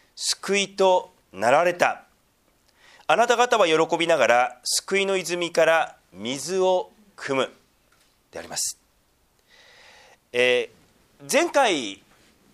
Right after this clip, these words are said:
えー、このイザヤ書の通読の学びで、アハズが、えー、このイスラエル、北イスラエルとシリアから攻められそうになった時に、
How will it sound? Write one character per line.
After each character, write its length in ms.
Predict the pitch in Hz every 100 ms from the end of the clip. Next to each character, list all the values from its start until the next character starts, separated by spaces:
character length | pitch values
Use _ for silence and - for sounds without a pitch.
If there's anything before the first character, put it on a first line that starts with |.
| -
え 80 | 123
ー、 80 |
こ 100 | -
の 280 | 135 135 131 -
イ 80 | 156
ザ 80 | 180
ヤ 100 | 170
書 140 | 175
の 100 | 147
通 220 | 120 165
読 180 | 160 160
の 100 | 156
学 240 | 151 147 135
び 60 |
で、 400 | 120 131 107 - _ _ _ _ _ _ _ -
ア 100 | 175
ハ 200 | 208 214
ズ 160 | - 117
が、 440 | 127 131 101 - _ _ _ _ _ _ _ _ _ _ _ _ _
え 100 | -
ー、 20 | 87
こ 100 | 107
の 220 | 104 - -
イ 120 | 160
ス 200 | - 247
ラ 120 | 254
エ 60 | 254
ル、 60 | 147
北 200 | - 247
イ 80 |
ス 160 | 240 254
ラ 140 | 247
エ 40 | 240
ル 80 | 214
と 100 | 147
シ 200 | - 214
リ 120 | 202
ア 120 | 156
か 100 | 139
ら 140 | 120
攻 240 | 113 - 202
め 100 | 240
ら 140 | 247
れ 120 | 247
そ 140 | 240 240
う 40 |
に 80 | 202
な 100 | 165
っ 40 |
た 120 | 165 151
時 180 | 131
に、 420 | 117 147 123 80